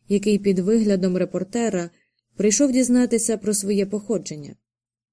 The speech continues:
Якщо міс Вінтер про щось і здогадалася,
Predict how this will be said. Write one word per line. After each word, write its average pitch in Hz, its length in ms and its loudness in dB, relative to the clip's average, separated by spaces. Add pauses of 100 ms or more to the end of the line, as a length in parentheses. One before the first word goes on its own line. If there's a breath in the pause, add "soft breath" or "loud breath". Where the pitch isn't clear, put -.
(380)
Якщо 240 400 0
міс 277 260 -2
Вінтер 262 300 0
про 233 180 -2
щось 233 360 -2
і 220 120 -2
здогадалася, 202 840 -2